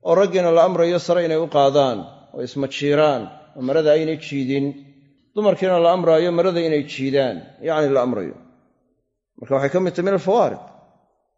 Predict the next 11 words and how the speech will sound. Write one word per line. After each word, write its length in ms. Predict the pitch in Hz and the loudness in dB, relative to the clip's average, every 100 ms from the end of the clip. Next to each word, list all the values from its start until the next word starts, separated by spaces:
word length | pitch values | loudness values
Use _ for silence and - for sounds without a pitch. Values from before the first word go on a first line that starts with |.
| _ _ _ - | _ _ _ 2
Idan 200 | 208 196 | 4 4
waxay 200 | 175 170 | 2 0
noqonaysaa 400 | 180 208 180 170 | 0 -2 -2 -4
tashabbuh 500 | 175 160 220 190 175 151 | -4 0 -2 0 -4 -2
dumarkii 380 | 185 185 175 | 0 -2 -2
la 100 | 180 | -4
shabbahayo 480 | 156 165 175 165 170 | -4 -4 0 0 2
haddii 180 | 156 151 | 0 -2
maryihii 300 | 170 165 175 | -4 -4 -2
la 80 | 143 | -4
jiido. 360 | 127 117 120 | -6 -10 -12